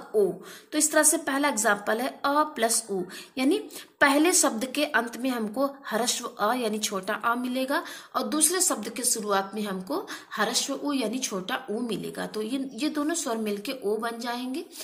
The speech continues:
तो example है सूर्योदय, परोपकार, वार्षिकोत्सव, भाग्योदय। तो सूर्योदय शब्द का विच्छेद करने पर सब शब्द प्राप्त हुए सूर्य प्लस उदय।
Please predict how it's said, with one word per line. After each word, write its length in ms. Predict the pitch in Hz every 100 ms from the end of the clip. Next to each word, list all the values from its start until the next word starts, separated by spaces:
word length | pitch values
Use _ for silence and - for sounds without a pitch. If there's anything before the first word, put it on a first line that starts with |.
| - - -
तो 60 | 285
example 500 | 262 294 285 339 339
है 60 |
सूर्योदय, 600 | - 294 - 294 - 294
परोपकार, 640 | 294 226 247 262 - 262 220
वार्षिकोत्सव, 800 | 190 196 - 254 - 247 - 254
भाग्योदय। 720 | 196 185 185 180 175 175 - - - - - -
तो 60 | 302
सूर्योदय 500 | - 302 277 302 330
शब्द 260 | 330 277 302
का 140 | 311
विच्छेद 440 | 277 285 277 262
करने 260 | - 226 233
पर 180 | 233 240
सब 240 | - 214
शब्द 260 | - 262 269
प्राप्त 420 | 262 196 196 202
हुए 100 | 220
सूर्य 320 | 220 277 277 277
प्लस 340 | 196 - - 196
उदय। 240 | 180